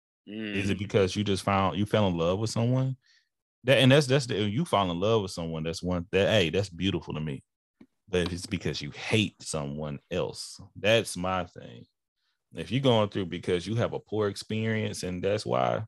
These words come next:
Speaker 1: and I, I'm gonna say, I, I love who you love, man, 'cause you find some people that you like, you know, how did they even get together? My thing is they love each other. You know, that's not me to judge them.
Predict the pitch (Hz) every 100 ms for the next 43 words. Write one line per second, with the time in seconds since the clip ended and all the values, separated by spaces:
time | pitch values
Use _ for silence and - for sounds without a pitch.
0 | - - _ - 90 87 82 80 - _
1 | _ _ _ - 123 104 143 175 202 175
2 | 113 80 80 - 65 104 104 - _ _
3 | _ - 92 104 165 123 98 82 78 85
4 | 107 101 85 80 87 85 87 85 90 85
5 | - _ _ _ _ 117 143 117 107 98
6 | 87 107 95 92 87 85 - 127 76 73
7 | - 113 92 - 139 120 117 101 131 101
8 | 82 69 - - - _ _ _ - 101
9 | 117 - 90 92 104 - 92 87 147 -
10 | - - - - 92 87 120 - - 92
11 | 95 87 90 87 95 -